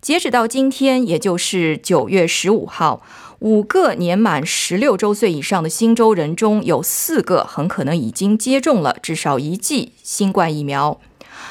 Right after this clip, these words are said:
到周二，也就是九月十四号为止，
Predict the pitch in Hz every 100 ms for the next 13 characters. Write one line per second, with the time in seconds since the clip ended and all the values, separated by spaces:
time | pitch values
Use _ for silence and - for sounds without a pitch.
0 | - 320 294 330 330 320 - 170 160 196
1 | 185 180 170 165 143 190 180 - 202 -
2 | 277 220 190 131 151 - -